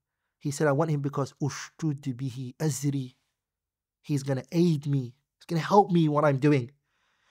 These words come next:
Wa ashrikhu fi amri. He's gonna be a sharik, a partner with me in this matter of calling to Allah's path." Why? "Kay nusabbihaka kathiran,"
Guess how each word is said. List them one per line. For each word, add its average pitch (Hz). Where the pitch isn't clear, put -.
Wa 151
ashrikhu 208
fi 180
amri. 220
He's 160
gonna 190
be 202
a 185
sharik, 254
a 185
partner 285
with 233
me 214
in 196
this 208
matter 208
of 170
calling 226
to 196
Allah's 180
path." 185
Why? 254
"Kay 202
nusabbihaka 196
kathiran," 180